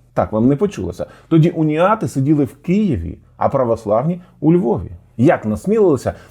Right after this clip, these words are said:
два єпископи піти проти всієї церкви та польської влади? А справа в тому, що за них був Василь Острозький, некоронований король України,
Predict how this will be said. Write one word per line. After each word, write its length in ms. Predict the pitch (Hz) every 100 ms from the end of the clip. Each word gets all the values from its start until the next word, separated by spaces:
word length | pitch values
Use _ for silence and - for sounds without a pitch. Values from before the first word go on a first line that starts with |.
| -
два 340 | 123 175 214
єпископи 580 | 165 147 269 269 180 139
піти 240 | 123 131
проти 240 | 170 156 143
всієї 280 | - 160 151
церкви 520 | - 208 262 - 117 - _
та 100 | 113
польської 420 | 123 123 - 156
влади? 400 | 165 160 80 92 - _ _ _ _ _
А 80 | 95
справа 260 | - 113
в 100 | 110
тому, 120 | 160
що 120 | 143 113
за 120 | 113
них 200 | 220 185
був 160 | 131 - - -
Василь 400 | 117 135 151 135
Острозький, 600 | 127 - 165 110 - - _ _
некоронований 920 | 117 123 123 120 113 127 139 135 139
король 320 | 131 107 107
України, 600 | 107 107 127 156 107 73